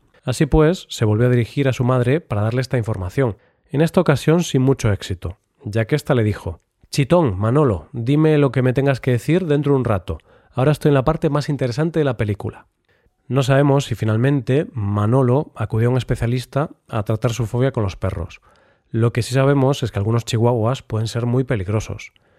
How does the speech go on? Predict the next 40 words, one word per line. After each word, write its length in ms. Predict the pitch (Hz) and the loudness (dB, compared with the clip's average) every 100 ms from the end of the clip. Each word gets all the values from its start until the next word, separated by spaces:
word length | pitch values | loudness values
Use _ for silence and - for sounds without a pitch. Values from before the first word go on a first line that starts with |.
| _ | _
Hay 160 | - 131 | -4 0
una 140 | 135 | 0
frase 220 | 127 127 | 0 -2
española 500 | 123 117 120 143 135 | -2 -2 0 2 0
que 140 | 156 113 | -2 -4
puede 240 | - 117 | 0 0
resumir 440 | 117 110 117 139 151 | 0 -2 0 2 2
la 220 | 120 107 | 0 0
personalidad 460 | 110 98 104 123 | -2 -2 0 0
de 100 | 143 | 0
algunos 320 | 117 113 123 - | 0 0 -2 -2
chihuahuas. 600 | 107 98 85 - - - _ _ | 0 0 -2 -8 -12 -20 _ _
"Pequeño, 560 | - 120 147 165 196 220 | -4 -2 0 2 2 2
pero 160 | 123 107 | 0 2
matón". 380 | 101 104 82 - _ _ _ | 2 0 -2 -8 _ _ _
<laughs> 100 | - | -4
Dicho 340 | 139 147 147 147 | 2 2 2 2
esto, 420 | 156 - 185 202 - | 0 0 -2 -2 -4
analicemos 640 | 117 113 113 - 156 170 160 | -2 0 0 2 2 2 0
las 160 | 113 | -2
cinco 180 | 127 127 | 0 -2
expresiones 600 | 131 - 123 131 151 160 | -2 -4 -4 0 -2 -2
que 80 | 127 | -2
hemos 100 | 123 | -2
utilizado 560 | 113 117 127 139 175 - | -2 -2 0 0 -2 -4
en 120 | 120 | -2
la 80 | 113 | -2
historia 380 | 107 131 139 160 | -2 0 0 0
que 80 | |
acabamos 340 | - 110 117 117 | -2 0 0 0
de 60 | |
escuchar. 420 | 110 - - 78 - _ _ _ _ _ _ | -4 -6 -8 -10 -12 _ _ _ _ _ _
Vamos 280 | 143 190 - | 0 2 2
con 100 | 139 | 0
nuestra 320 | 147 - 147 | 2 0 0
primera 240 | 131 131 | 0 0
expresión 640 | 160 - 117 107 139 151 180 | -2 -4 -6 -2 0 0 -2
interjectiva 840 | 139 135 127 180 - 131 - 135 117 | -4 -2 0 0 0 -4 0 2 2
del 160 | 104 | 2
día, 280 | 101 87 78 | 0 -2 -6